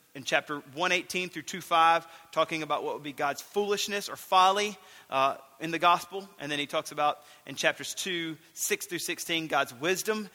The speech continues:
in the gospel. And, and here, as we go to chapter three, he's gonna continue in the argument of trying to address factions in the city. I'm sorry, f-, yeah, factions in the church w-, in the city of Corinth. But as he's doing this, um, he's wanting to, uh,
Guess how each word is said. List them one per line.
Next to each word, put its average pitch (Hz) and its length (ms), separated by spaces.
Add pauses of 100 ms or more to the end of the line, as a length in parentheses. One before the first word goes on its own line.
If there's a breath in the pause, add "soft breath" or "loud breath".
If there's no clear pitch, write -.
(220 loud breath)
in 185 100
the 190 80
gospel. 185 520 (340 loud breath)
And, 151 120
and 147 160
here, 208 280
as 147 160
we 165 80
go 175 100
to 160 80
chapter 156 320
three, 190 340
he's 156 120
gonna 170 180
continue 220 520
in 190 80
the 175 120
argument 160 500 (280 loud breath)
of 143 140
trying 170 240
to 165 120
address 185 400
factions 165 520
in 143 100
the 123 80
city. 143 360 (200 loud breath)
I'm 143 100
sorry, 143 220
f-, - 260
yeah, 156 140
factions 175 480
in 165 100
the 147 80
church - 400 (260 loud breath)
w-, 143 140
in 156 120
the 147 80
city 160 260
of 139 100
Corinth. 156 340 (240 loud breath)
But 156 100
as 170 180
he's 160 140
doing 175 240
this, 139 300 (280 loud breath)
um, 135 420 (920)
he's 160 200
wanting 156 280
to, 151 240
uh, 127 280